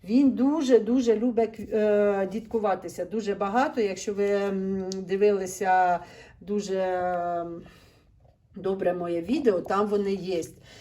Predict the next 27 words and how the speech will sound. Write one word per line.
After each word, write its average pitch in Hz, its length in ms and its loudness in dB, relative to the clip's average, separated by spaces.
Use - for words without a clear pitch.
Але 220 380 4
я 226 360 4
взяла, 220 580 2
по-перше, 214 680 4
<laughs> 208 180 -4
вона 220 280 4
с-, 214 240 -8
сама 196 680 0
велика 175 400 0
була. 269 340 -2
Мені 214 180 2
сподобалась 190 680 -4
отака, 180 440 -4
е, 170 680 -4
якби, 165 360 -8
ну, 180 140 -10
не 160 80 -12
знаю, 151 340 -14
драбинкою, 190 760 -2
<laughs> 247 80 0
воно 240 260 4
такий 226 360 -2
кр-, - 260 -8
е, 208 320 0
гарний, 190 500 -4
е, 202 180 -8
косичкою. 233 840 -4